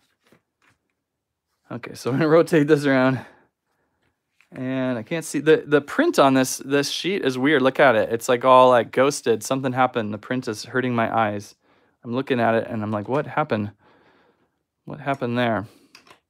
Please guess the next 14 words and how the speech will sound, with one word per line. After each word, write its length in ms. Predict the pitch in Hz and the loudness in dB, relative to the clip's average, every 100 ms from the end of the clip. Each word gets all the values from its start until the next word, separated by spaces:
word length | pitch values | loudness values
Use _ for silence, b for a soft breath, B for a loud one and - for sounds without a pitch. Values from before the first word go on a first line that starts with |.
| _ _ _ _ _ _ _ _ _ _ _ _ _ _ _ _ _ _ _ _ _ _ _ _ _ _ _ _ _ _ _ _ _ _ _ _ _ | _ _ _ _ _ _ _ _ _ _ _ _ _ _ _ _ _ _ _ _ _ _ _ _ _ _ _ _ _ _ _ _ _ _ _ _ _
Teach 400 | - 190 214 - | -14 -8 -8 -8
me, 120 | 180 156 | -6 0
wise 400 | 135 127 123 135 | 2 2 2 -2
one, 180 | 131 | -6
how 180 | 147 175 | -2 -4
to 160 | 185 185 | -4 -6
make 340 | 175 165 - | -6 -8 -10
such 420 | 143 - 156 - | -10 -4 -4 -4
great 380 | - 147 151 143 | -14 -4 -2 -2
videos. 960 | 135 135 143 147 131 110 107 104 - - b b _ | -10 -6 -4 -2 -2 -2 -4 -10 -16 -20 b b _
I'm 240 | 127 151 | -4 -4
still 240 | 175 - 160 | -4 -2 -2
trying 320 | - 151 | 0 -4
to 60 | 127 | -4